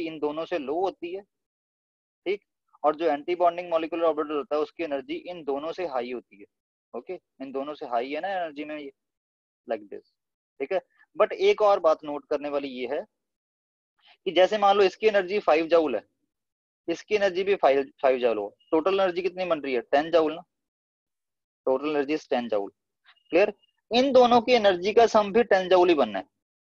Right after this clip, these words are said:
मतलब अगर इसकी एनर्जी हो गई टू जूल, तो इसकी एनर्जी एट जूल होनी है।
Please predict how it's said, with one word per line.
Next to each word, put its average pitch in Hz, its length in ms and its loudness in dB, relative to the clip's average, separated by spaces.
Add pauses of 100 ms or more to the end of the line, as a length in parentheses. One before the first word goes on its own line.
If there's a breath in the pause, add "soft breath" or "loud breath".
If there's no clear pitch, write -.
(420)
मतलब 170 320 4
अगर 143 320 6
इसकी 175 280 0
एनर्जी 170 340 2
हो 165 160 4
गई 160 140 2
टू 190 280 -2
जूल, 113 260 4 (920)
तो 185 120 6
इसकी 175 280 2
एनर्जी 180 420 2
एट 147 120 2
जूल 139 220 4
होनी 101 200 -6
है। 95 80 -18